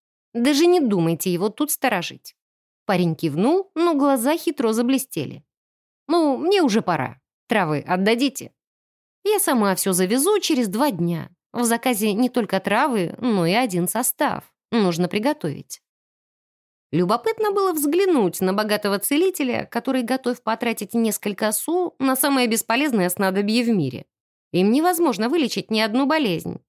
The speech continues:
так же, как и поддержать здоровье. Оно даже не имеет вкуса. Будь я доброй, честной девушкой, посоветовала бы заменить его меловым порошком и развести в воде. Эффект одинаковый.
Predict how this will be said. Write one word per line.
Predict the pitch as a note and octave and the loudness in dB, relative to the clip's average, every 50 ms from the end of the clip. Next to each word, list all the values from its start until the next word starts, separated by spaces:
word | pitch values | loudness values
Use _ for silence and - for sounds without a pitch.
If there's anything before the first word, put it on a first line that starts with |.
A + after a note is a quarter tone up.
| _ _ _ _ | _ _ _ _
так | - E3 D#3 F#3 | -2 -2 -2 -2
же, | F3+ A#3+ D4+ | -4 -4 -4
как | E4+ - F4 F4 - | -4 -4 -4 -4 -4
и | G#3 | -6
поддержать | - - F3+ D#3+ D3+ D#3 F3 D#3+ C3 D#3+ D#3+ D#3 | -4 -2 -4 -2 0 0 -2 0 0 -2 -2 -2
здоровье. | F#3 G#3 D4+ F4 E4+ C4 F#3 D#3+ - - - _ _ _ _ _ _ _ _ | -2 -2 -2 0 0 -2 -4 -6 -12 -20 -20 _ _ _ _ _ _ _ _
Оно | - A#3 A#3 A3+ A3 | -2 0 2 2 2
даже | A3 A#3+ A3+ B3+ | 2 2 2 2
не | C4 C4+ C4+ | 4 4 4
имеет | C4+ C4+ C4+ C4+ - | 4 2 2 0 -2
вкуса. | - - - A3+ D#3+ - - - - - _ _ _ _ _ _ _ _ _ _ _ - | -6 -6 -4 -4 -2 -2 -4 -8 -8 -12 _ _ _ _ _ _ _ _ _ _ _ -4
Будь | C4+ G#4 G#4 - - - | -2 -2 0 0 -2 -2
я | D#3+ D#3+ C#3 | 0 0 0
доброй, | D3 C#3 C#3+ C4 F4 F#4+ F4+ C4+ C4+ B3+ A#3+ A3+ | -2 -2 0 2 2 2 4 2 2 2 0 0
честной | A#3 - - F4+ E4+ - - G3 E3 D#3+ | -2 -4 -2 -2 -2 0 0 -2 -2 -2
девушкой, | F3 - F#4 F4 D#4 - - - B3 A#3 A3+ | 0 0 -2 -2 -2 -2 -4 -4 -4 -4 -4
посоветовала | - D#4 - G#4 G4+ G#4 G4+ G4+ D#4+ D#4 D4 C4+ | -4 -6 -4 -2 -2 -2 -2 -2 0 0 0 2
бы | B3+ C#4 B3+ | 2 2 2
заменить | F#3+ G3+ A#3 A3 G#3+ G#3 A#3 D#4+ F4 E4+ - | 2 2 2 2 2 4 4 2 2 0 -2
его | C4+ B3+ G#3+ G#3+ G#3+ G3 E3 | -4 -4 -2 -2 0 -2 0
меловым | - G3+ B3 B3 A#3 G#3+ F#3+ F3+ F3 F3+ | 0 0 2 2 2 2 2 0 -2 -2
порошком | - A3+ B3 C#4+ - - - F#4 F#4 F4 | -2 -2 -4 -4 -6 -4 -2 0 2 2
и | D#4 | 2
развести | C4 C4 A#3 A3 A3 B3+ - - - E4+ | 2 2 0 0 -2 -2 -2 -2 -2 -2
в | D4+ D4 | 0 0
воде. | E4 E4+ C#4+ F#3 D3 C#3 C3 - - _ _ _ _ _ - | 0 0 0 -2 -4 -6 -6 -8 -12 _ _ _ _ _ -4
Эффект | D#4+ F4 - F#4 E4+ - - | -2 -2 0 -2 -2 -2 -2
одинаковый. | E4 D#4+ F#4+ F4 A#3+ D3+ B2+ - - - - - - _ | 0 0 2 2 0 0 -2 -6 -10 -12 -12 -14 -18 _